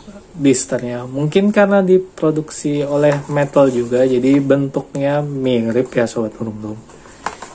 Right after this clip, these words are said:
Kita bisa lihat di sini ada tulisan Matchbox, Jeep Wrangler, Wrangler. Dia seri enam puluh empat dari seratus. Kemudian sudah ada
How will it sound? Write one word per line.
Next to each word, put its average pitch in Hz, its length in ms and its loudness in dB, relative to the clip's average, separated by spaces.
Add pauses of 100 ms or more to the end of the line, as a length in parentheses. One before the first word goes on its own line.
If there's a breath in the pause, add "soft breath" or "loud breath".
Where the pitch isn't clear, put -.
(120 loud breath)
Kita 139 320 0
bisa 131 280 -2
lihat 123 240 0
di 123 160 0
sini 123 540 0
ada 117 500 -4
tulisan - 480 -4
Matchbox, 156 560 0 (380)
Jeep 131 420 0
Wrangler, 135 640 2 (1120 loud breath)
Wrangler. 160 960 2 (1400 loud breath)
Dia 180 400 4
seri 156 480 2
enam 151 240 0
puluh 156 240 0
empat 151 160 2
dari 131 240 2
seratus. 120 1400 -4 (3000)
Kemudian 139 480 4
sudah 147 400 2
ada 135 160 2